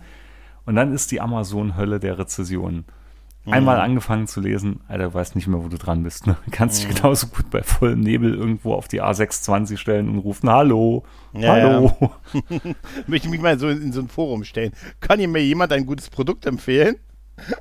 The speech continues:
Speaker 1: <laughs> Nee, also ich, ich hab mir jetzt einen aus China, also ich hab ihn schon über Amazon und so bestellt, da war ich jetzt nicht so geil, dass ich den auch halt direkt aus dem Herkunftsland genommen hab.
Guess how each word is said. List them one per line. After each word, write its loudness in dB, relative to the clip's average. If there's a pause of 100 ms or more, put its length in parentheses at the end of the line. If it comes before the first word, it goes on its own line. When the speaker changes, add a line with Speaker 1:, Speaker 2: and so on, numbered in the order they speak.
(160)
Speaker 1:
<laughs> -4
Nee, -6
also -2
ich, -12
ich -12
hab 0
mir -4
jetzt -6
einen -2
aus -6
China, -2
also -2
ich -4
hab 2
ihn 0
schon 2
über 4
Amazon 4
und 0
so 2
bestellt, 4
da 2
war 4
ich -2
jetzt 2
nicht 4
so 0
geil, 2 (440)
dass -6
ich 6
den 4
auch 2
halt 2
direkt 2
aus -2
dem 0
Herkunftsland -2
genommen -2
hab. -4